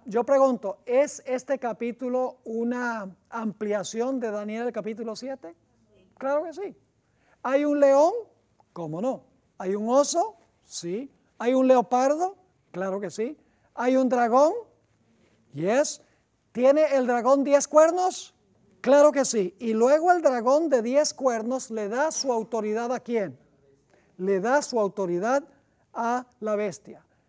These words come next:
Quiero que noten que la cuarta bestia tiene las mismas cuatro etapas en Apocalipsis trece. Primero, el dragón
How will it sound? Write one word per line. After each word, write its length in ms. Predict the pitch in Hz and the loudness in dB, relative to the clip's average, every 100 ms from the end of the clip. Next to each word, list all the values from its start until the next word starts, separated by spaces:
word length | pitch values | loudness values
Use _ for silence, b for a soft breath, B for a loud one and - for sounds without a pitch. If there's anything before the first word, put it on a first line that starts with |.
| _ _ | _ _
Quiero 240 | - 247 269 | -4 0 2
que 100 | 269 | 0
noten 320 | 262 269 285 | -2 -2 -4
que 160 | 247 214 | -2 -6
la 140 | 202 | -6
cuarta 540 | - 262 302 349 311 | 0 2 2 -2 0
bestia 380 | 277 269 269 269 | 2 0 -2 -8
tiene 300 | 247 214 220 | -6 -8 -6
las 220 | 202 185 | -8 -8
mismas 520 | 202 226 262 262 262 - | -6 -4 -4 -4 -8 -12
cuatro 560 | - 214 220 220 220 214 | -6 -4 -4 -8 -10 -10
etapas 580 | 202 226 214 208 226 - | -12 -10 -10 -10 -14 -12
en 100 | 214 | -14
Apocalipsis 640 | 190 190 175 180 156 175 - | -10 -10 -8 -8 -8 -10 -4
trece. 460 | 214 196 - - _ _ b b b b | -4 -4 -6 -16 _ _ b b b b
Primero, 640 | - 180 180 240 311 370 440 _ _ _ _ _ _ _ | 0 2 4 4 4 4 -2 _ _ _ _ _ _ _
el 260 | 226 220 202 | -2 0 2
dragón 580 | 208 175 233 311 415 | 2 4 4 4 0